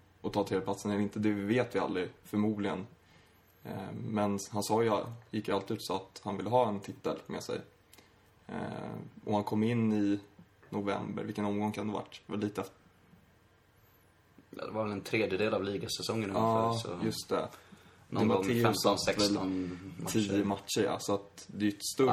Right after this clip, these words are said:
Speaker 2: Ja, li-, ja, lite fler kanske.
Speaker 1: Ja,
Speaker 2: Ja.
Speaker 1: tolv kanske.
Speaker 2: Mm.
Speaker 1: Eh, så det är en stör-, mycket större skuta att, eh, styra i ligasystemet.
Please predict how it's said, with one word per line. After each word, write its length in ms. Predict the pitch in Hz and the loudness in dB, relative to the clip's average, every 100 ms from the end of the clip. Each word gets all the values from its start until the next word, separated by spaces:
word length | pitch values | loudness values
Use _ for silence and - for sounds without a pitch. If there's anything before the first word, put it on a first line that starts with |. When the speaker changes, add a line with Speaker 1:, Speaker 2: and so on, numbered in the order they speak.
| 110 | 4
Speaker 2:
Ja, 100 | 113 | 2
li-, 40 | 104 - | 0 -4
ja, 100 | - 90 | -10 -8
lite 300 | 104 85 - | -6 -6 -8
fler 240 | - - - | -10 -8 -8
kanske. 200 | - 104 | -6 -2
Speaker 1:
Ja, 80 | 104 | 0
Speaker 2:
Ja. 140 | 98 98 | 0 0
Speaker 1:
tolv 200 | 101 95 - | -2 -2 -6
kanske. 240 | - - - - - | -8 -8 -10 -14 -12
Speaker 2:
Mm. 140 | 95 104 - - 170 - - | -12 -14 -18 -14 -14 -14 -12
Speaker 1:
Eh, 260 | 101 - - | -8 -8 -4
så 120 | 110 | 0
det 60 | 107 | 2
är 20 | |
en 60 | |
stör-, 300 | 104 - 135 - - - | 2 4 2 2 -6 -2
mycket 260 | 110 127 | 0 0
större 160 | 117 104 | 2 2
skuta 420 | - 104 98 104 | 2 0 2 2
att, 440 | 101 98 95 87 90 107 | 2 2 2 -2 -4 -6
eh, 60 | 110 - | -8 -6
styra 460 | - 104 98 98 98 - - - - | 0 2 4 2 0 -6 -20 -18 -4
i 60 | |
ligasystemet. 920 | 107 101 104 98 - 131 107 - - | 2 2 2 -2 -2 0 0 -4 -10